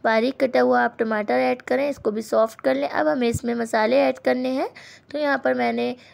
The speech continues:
अ, आधा चम्मच डाला है काला नमक,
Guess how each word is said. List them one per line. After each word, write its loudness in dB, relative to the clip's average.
अ, -2
आधा 2
चम्मच -4
डाला 2
है 2
काला 2
नमक, -2